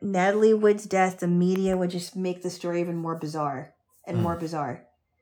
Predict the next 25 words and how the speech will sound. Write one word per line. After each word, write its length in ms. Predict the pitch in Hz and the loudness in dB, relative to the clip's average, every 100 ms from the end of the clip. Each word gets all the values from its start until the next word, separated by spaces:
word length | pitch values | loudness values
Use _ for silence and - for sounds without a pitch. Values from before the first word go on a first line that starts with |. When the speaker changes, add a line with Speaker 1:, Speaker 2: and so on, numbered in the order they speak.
| _ _ _ _ _ | _ _ _ _ _
Speaker 1:
And 140 | 190 226 | -2 0
even 260 | 247 269 | 2 0
Christopher 500 | 254 269 269 254 233 | 0 -2 -2 -4 -4
Walken 580 | 208 202 262 262 214 196 | -4 -2 -2 -4 -6 -2
was 180 | 190 185 | -2 -4
quoted 680 | - - 202 196 180 175 175 | -8 -2 0 2 2 2 0
in 180 | - 196 | -6 -4
the 80 | |
documentary 640 | 180 180 185 196 185 185 185 | -2 -2 -2 -4 -6 -4 -6
saying 440 | 185 185 180 180 | -4 -6 -4 -4
that 200 | 175 - | -4 -4
she 320 | - - 208 208 | -8 -10 -8 -8
drowned. 640 | 175 175 247 165 147 139 - _ - _ | -6 -4 -2 -2 -4 -8 -16 _ -20 _
Speaker 2:
They 120 | 131 120 | 4 6
play 240 | 147 135 | 8 6
an 60 | 120 | 6
old 340 | 120 127 113 | 4 4 4
interview 480 | 113 110 92 95 92 | 2 0 0 -2 -4
from 300 | - 95 92 | -6 -6 -4
him 340 | 90 85 85 - - _ | -4 -6 -10 -14 -20 _
from, 200 | 113 95 | -2 -2
I 80 | 90 | -2
think, 280 | 120 104 | -2 -2
Entertainment 600 | 107 98 92 - 90 85 | -2 -2 -2 -4 -4 -6
Tonight. 400 | - 82 - - | -10 -14 -14 -16